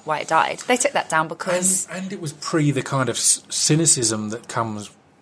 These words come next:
Speaker 2: with a lot of social media now.
Speaker 1: Yeah.
Speaker 2: I genuinely felt
Speaker 1: Yeah.
Speaker 2: MySpace seemed to be, everyone was just
Speaker 1: It was quite
Speaker 2: excited
Speaker 1: innocent,
Speaker 2: about shit.
Speaker 1: and you would just go on
Speaker 2: Yeah.
Speaker 1: someone's page and you'd find, you know, "Oh, they've got Scroobius Pip.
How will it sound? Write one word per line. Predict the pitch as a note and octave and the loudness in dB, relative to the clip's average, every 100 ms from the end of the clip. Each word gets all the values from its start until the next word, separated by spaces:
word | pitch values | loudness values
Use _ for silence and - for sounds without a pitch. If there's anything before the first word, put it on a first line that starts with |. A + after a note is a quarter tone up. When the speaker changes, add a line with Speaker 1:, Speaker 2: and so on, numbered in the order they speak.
| _ _ _ - | _ _ _ 0
Speaker 2:
with | A#2+ A2+ | 2 2
a | |
lot | A2+ | 2
of | B2 - | 0 0
social | A2+ G2+ - | 0 -2 -4
media | A2 G#2 A2 | -6 -4 -4
now. | G#2 G#2 B2 | -4 -2 2
Speaker 1:
Yeah. | D3 A3 | 4 6
Speaker 2:
I | |
genuinely | F3+ F3+ E3 C#3+ | 4 4 0 0
felt | D3+ C3+ C#3 | 0 0 -2
Speaker 1:
Yeah. | F#3 D#3 | 0 0
Speaker 2:
MySpace | D3 D3 C3 A#2 | 0 -2 -2 2
seemed | - D3+ D3 | 2 2 -2
to | C3+ | -4
be, | C3 | -4
everyone | C#3 D3+ D3 C#3+ | -6 -4 -2 0
was | - | 0
just | D3 C3 - - - | 0 0 -2 -4 -10
Speaker 1:
It | B3+ | -2
was | - | 2
quite | - C#4+ | 4 4
Speaker 2:
excited | C#4+ | 2
Speaker 1:
innocent, | - C#4 | 0 2
Speaker 2:
about | C4+ C4+ | 0 0
shit. | C4 C4 C4+ | -4 -4 0
Speaker 1:
and | C4 B3+ | 0 0
you | C4 | -2
would | B3+ | -2
just | - | 2
go | A3+ | 4
on | |
Speaker 2:
Yeah. | A3+ | 4
Speaker 1:
someone's | - G#3 - | 0 -4 -4
page | - G#3 G3+ G3+ - - - - | 2 4 4 -2 -6 -14 -20 -10
and | F#3 | -6
you'd | F#3 F3+ | -6 -4
find, | F3 E3+ E3 - - - | 0 0 0 -8 -20 -12
you | F#3 | -8
know, | E3 D#3 A3 | -6 0 2
"Oh, | |
they've | G3+ F3 | 2 2
got | E3+ | -2
Scroobius | - F#3 E3 - | 0 0 0 -2
Pip. | A3+ | -4